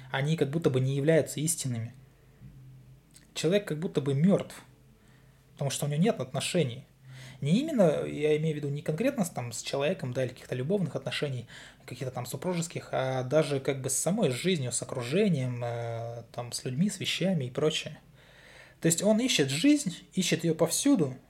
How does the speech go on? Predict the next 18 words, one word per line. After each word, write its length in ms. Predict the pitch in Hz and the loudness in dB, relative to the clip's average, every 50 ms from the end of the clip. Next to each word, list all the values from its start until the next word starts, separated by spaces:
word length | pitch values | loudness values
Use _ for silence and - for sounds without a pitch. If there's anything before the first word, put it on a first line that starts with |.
| _ _ _ _ _ _ _ _ _ | _ _ _ _ _ _ _ _ _
да, 320 | - 143 151 196 214 180 - - - _ _ _ _ _ _ _ - - _ _ _ _ _ _ - - - - - - | -6 -2 0 0 0 -2 -4 -8 -16 _ _ _ _ _ _ _ -20 -20 _ _ _ _ _ _ -20 -20 -20 -20 -6 -2
и 520 | 160 156 156 156 156 151 143 135 135 131 - - - - - - _ _ _ _ - - | 0 2 4 4 4 4 4 4 2 0 -4 -10 -18 -20 -20 -20 _ _ _ _ -20 -4
пробует, 360 | - - 196 208 220 208 160 - - - 156 | 2 2 4 4 4 4 2 2 -4 -6 -2
ну, 220 | 170 165 143 123 - | 0 0 0 0 -4
всё 160 | - - 170 165 | -2 0 0 2
подряд, 480 | 151 139 131 139 139 127 113 - - - - _ _ _ _ _ - _ _ _ | 2 0 2 2 4 2 2 0 -4 -12 -20 _ _ _ _ _ -20 _ _ _
в 100 | - - | -8 0
том 160 | - 170 165 | 2 2 2
числе 280 | 170 - - - 151 135 | 2 0 -2 -4 -4 -4
какие-то 360 | - 143 - - 131 - 131 | -6 -6 -6 -8 -6 -6 -6
экстремальные 800 | - - - - 143 143 160 208 262 285 285 277 262 254 247 240 | -6 -6 -4 -2 0 2 4 4 2 2 0 0 0 0 0 0
виды 220 | 240 220 208 220 | 0 0 -2 -2
спорта, 560 | 214 - - - - 208 208 202 208 - 165 | -2 -4 -4 -2 0 0 0 0 -2 -4 -6
да, 360 | 147 139 156 190 214 214 208 - - - - - - - - - - - - - - | -2 0 2 2 2 2 0 -2 -8 -20 -20 -20 -20 -20 -20 -20 -20 -20 -20 -14 -8
э, 1120 | - 143 139 139 139 135 135 131 131 131 127 127 127 127 123 123 123 123 123 127 135 139 139 139 | -4 -2 -2 0 0 0 0 0 0 0 0 0 0 0 -2 -2 -2 -4 -4 -4 -4 -4 -4 -6
начинает 540 | 135 139 - - 165 170 190 180 151 139 - | -6 -6 -2 2 2 4 4 4 4 4 2
там 180 | 143 139 135 | 0 0 0
искать, 500 | 131 - - - - 156 143 131 - - | -2 -4 -2 0 2 2 2 2 0 -6